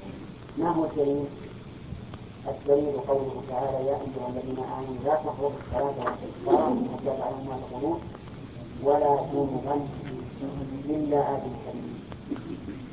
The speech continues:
يعني ولا تقربوها جنبا إلا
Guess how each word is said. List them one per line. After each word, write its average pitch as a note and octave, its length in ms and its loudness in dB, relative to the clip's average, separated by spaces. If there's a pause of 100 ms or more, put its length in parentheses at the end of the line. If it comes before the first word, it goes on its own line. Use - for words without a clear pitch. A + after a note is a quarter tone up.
(180)
يعني C#3 160 2
ولا D#3 220 8
تقربوها C#3+ 520 6
جنبا C#3+ 380 2 (1000)
إلا D#3+ 560 4